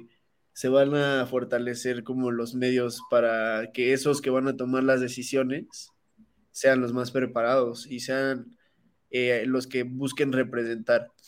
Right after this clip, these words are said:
Y justo se me venía a la cabeza, o sea, como, re-, a ver, ¿representar qué significa? O sea, verme como tú, eh, ser parte de una comunidad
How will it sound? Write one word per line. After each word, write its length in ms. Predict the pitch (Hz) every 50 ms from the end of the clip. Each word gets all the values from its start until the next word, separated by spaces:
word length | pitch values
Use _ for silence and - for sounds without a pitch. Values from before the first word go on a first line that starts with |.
| - _ _ _
Y 140 | - 156 143
justo 600 | - - 151 147 - 160 156 147 139 131 - - _
se 400 | _ - - - - - - 135
me 120 | 139 131 131
venía 340 | 131 127 127 131 135 135 139
a 20 |
la 140 | 139 135 127
cabeza, 280 | 135 127 131 127 127 127
o 40 |
sea, 120 | 127 127 123
como, 460 | 123 123 127 127 123 123 120 120 110
re-, 240 | - 131 139 - - -
a 100 | 135 135
ver, 260 | 143 139 127 117 - - 123 _ - -
¿representar 800 | 131 135 139 135 139 143 139 131 135 131 131 131 - 147 160 165
qué 120 | 165 180 170
significa? 600 | 165 175 175 147 113 - 135 131 131 - 98 80
O 60 | -
sea, 160 | - 123 120 120
verme 420 | 127 135 139 156 165 165 147 -
como 320 | - 123 123 120 117 113
tú, 300 | _ - 165 202 277 - _ _ _ - _ _ _ _ _ _ _ _ _
eh, 240 | 123 127 131 123 123
ser 360 | 127 127 139 139 139 139 135
parte 300 | - 143 135 139 - 143
de 60 | 135
una 220 | 139 143 151 147 147
comunidad 680 | 143 123 117 113 113 113 113 113 117 147 180 196 196